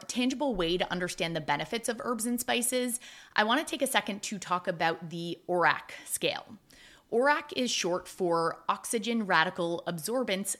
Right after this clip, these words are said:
capacity. I will be saying orac for the rest of this, this segment. Um, but this test, this orac test, is a, a test tube analysis that measures the total antioxidant power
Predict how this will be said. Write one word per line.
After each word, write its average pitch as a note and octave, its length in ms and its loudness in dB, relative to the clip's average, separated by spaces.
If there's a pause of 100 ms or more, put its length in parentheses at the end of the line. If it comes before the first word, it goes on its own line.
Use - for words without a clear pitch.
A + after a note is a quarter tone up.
capacity. - 720 -4 (380)
I E3 80 4
will E3+ 120 0
be E3+ 120 -4
saying D#3+ 320 -4
orac D3+ 400 -2
for D#3+ 200 -2
the D3 80 -6
rest C#3+ 260 -2
of D3 220 -2
this, D#3 360 -2
this G3+ 300 2
segment. F#3 680 4
Um, E3+ 320 6 (520)
but G3+ 240 6
this E4+ 180 2
test, G#3+ 560 2
this G3+ 320 0
orac B3 340 8
test, F#3 300 2
is F#3+ 140 -2
a, E3 360 4
a D#3+ 340 4
test - 260 0
tube A3 180 0
analysis E3 500 2
that D#3+ 200 2
measures E3+ 420 -2
the E3 360 -2 (100)
total B3 440 -2
antioxidant E3 680 -2
power A3+ 640 0